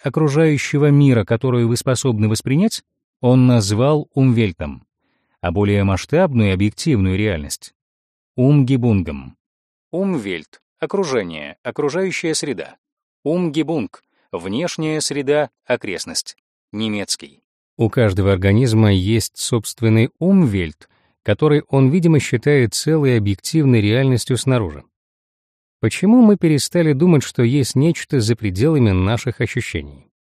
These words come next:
В фильме «Шоу Трумана» главный персонаж живет в мире, выстроенном вокруг него, часто экспромтом,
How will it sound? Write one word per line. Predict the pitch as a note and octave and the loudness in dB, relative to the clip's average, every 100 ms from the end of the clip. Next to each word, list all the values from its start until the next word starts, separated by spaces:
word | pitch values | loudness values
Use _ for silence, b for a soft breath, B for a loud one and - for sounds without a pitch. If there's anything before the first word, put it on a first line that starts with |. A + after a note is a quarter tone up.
| _ _ _ _ _ _ _ _ | _ _ _ _ _ _ _ _
В | |
фильме | - C#3+ B2+ B2 A#2+ C3 | -2 2 4 4 2 -2
«Шоу | - C#3+ A#2 A2+ | -4 -2 0 0
Трумана» | F#3 G3+ E2+ C2 _ _ _ _ - | 0 0 0 -6 _ _ _ _ -6
главный | F2+ C#3+ G#3+ A3+ | 0 2 4 4
персонаж | F#3+ D#3+ C#3+ D#3+ D#3+ | 2 0 2 2 2
живет | A2 C3+ C#3+ - | 2 2 2 0
в | G#2+ | 0
мире, | C3+ G3+ G3 A#2 | 2 4 2 0
выстроенном | G#2+ F#3 - - C#3+ C3+ B2 A2 | -2 -2 -2 0 4 4 4 2
вокруг | B2+ C#3 C3 | 0 -2 -2
него, | D#3 C#3 - _ _ _ _ _ | -2 -2 -6 _ _ _ _ _
часто | - - A2+ - B2+ A#2+ - | -6 -2 -2 -2 -2 -2 -4
экспромтом, | - - - B2+ E2+ D#2 C#2 | -8 -8 -2 0 0 -4 -14